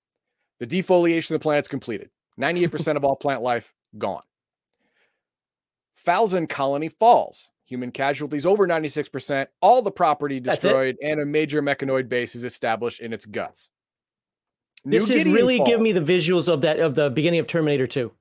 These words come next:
Speaker 1: Yes, yes. This is very, very Terminator two. Uh, New Gideon falls. I think, I believe that was the capital. Uh, human casualties, nine-, eighty-seven percent. Ninety-eight percent all property dead. M-,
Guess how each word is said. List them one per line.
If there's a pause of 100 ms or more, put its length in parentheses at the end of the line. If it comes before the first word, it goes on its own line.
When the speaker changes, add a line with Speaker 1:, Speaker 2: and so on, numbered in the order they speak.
(320)
Speaker 1:
Yes,
yes. (220)
This
is
very,
very
Terminator
two. (920)
Uh,
New
Gideon
falls. (800)
I
think,
I
believe
that
was
the
capital. (320)
Uh,
human
casualties,
nine-, (180)
eighty-seven
percent. (380)
Ninety-eight
percent
all
property
dead. (1800)
M-,